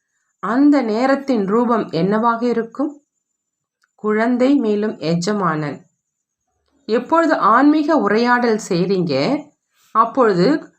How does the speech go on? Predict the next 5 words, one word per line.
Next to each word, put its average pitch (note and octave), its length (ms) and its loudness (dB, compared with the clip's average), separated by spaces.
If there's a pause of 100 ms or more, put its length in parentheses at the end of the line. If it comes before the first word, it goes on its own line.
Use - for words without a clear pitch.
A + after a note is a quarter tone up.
(120)
குழந்தையின் C#4 600 -2
ரூபம் F#3 540 0
நினைவில் A#3 400 0
இருக்குது F3 440 -2
இல்லையா? F3+ 580 -2